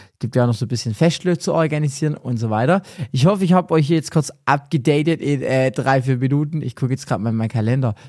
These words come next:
was es noch abzudaten gibt. Ja, genau, ich hab ein neues Auto. Mein Duster, der wird jetzt verkauft. Ist richtig traurig. Ich hab das auch noch gar nicht gepostet, aber das dachte ich, das muss ich euch jetzt einfach ganz kurz mitteilen, dann wisst ihr Bescheid.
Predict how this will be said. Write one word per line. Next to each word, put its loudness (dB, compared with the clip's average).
was 0
es -2
noch 0
abzudaten -2
gibt. -6
Ja, 2
genau, 0
ich 0
hab 0
ein 2
neues 2
Auto. 0
Mein 0
Duster, 0
der 0
wird -2
jetzt -2
verkauft. 0
Ist -8
richtig -2
traurig. 0
Ich -8
hab 0
das -6
auch 0
noch -2
gar -2
nicht -6
gepostet, -2
aber -2
das -6
dachte -4
ich, -12
das -10
muss -2
ich -6
euch -2
jetzt -4
einfach -2
ganz -4
kurz -4
mitteilen, 2
dann 0
wisst -4
ihr -4
Bescheid. 0